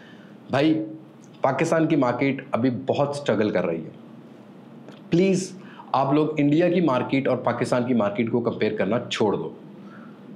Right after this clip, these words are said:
इंडिया की मार्केट एक अरब से ऊपर के लोग हैं, ठीक है? पाकिस्तान में चंद करोड़ लोग हैं, बीस पच्चीस करोड़ आबादी है, पाँच सात करोड़ यूज़र है मोबाइल फ़ोन का, प्रॉपर स्मार्टफोन का। उसमें से भी आधे बंदे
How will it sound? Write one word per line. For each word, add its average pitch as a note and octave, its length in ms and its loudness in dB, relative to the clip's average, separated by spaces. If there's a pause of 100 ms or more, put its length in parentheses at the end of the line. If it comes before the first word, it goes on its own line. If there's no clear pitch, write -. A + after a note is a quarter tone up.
(120)
इंडिया D#3+ 260 4
की F#3+ 160 2
मार्केट D#3+ 560 0
एक E3+ 400 0
अरब C#3 240 2
से - 380 -2
ऊपर C3+ 300 0
के C3+ 160 2
लोग F#2+ 320 2
हैं, F#2+ 120 -8 (540)
ठीक A#2 140 0
है? C#3 220 0 (100)
पाकिस्तान C#3 500 2
में C#3+ 240 0
चंद D#3+ 400 2
करोड़ C#3+ 280 4
लोग F#2+ 340 2
हैं, - 240 -14 (340)
बीस A#2 240 2
पच्चीस A#2+ 340 -6
करोड़ A2+ 280 2
आबादी G#2 340 2
है, G2+ 240 2 (420)
पाँच A#2+ 200 2
सात A2 340 0
करोड़ A2 220 4
यूज़र G2+ 320 4
है G#2 80 2
मोबाइल G2 240 2
फ़ोन G2 220 0
का, G2 100 2
प्रॉपर G2 340 -2
स्मार्टफोन G2 600 -2
का। F2+ 120 0
उसमें A#2 400 -2
से B2 120 0
भी B2 160 0
आधे G#2 300 2
बंदे A2+ 440 2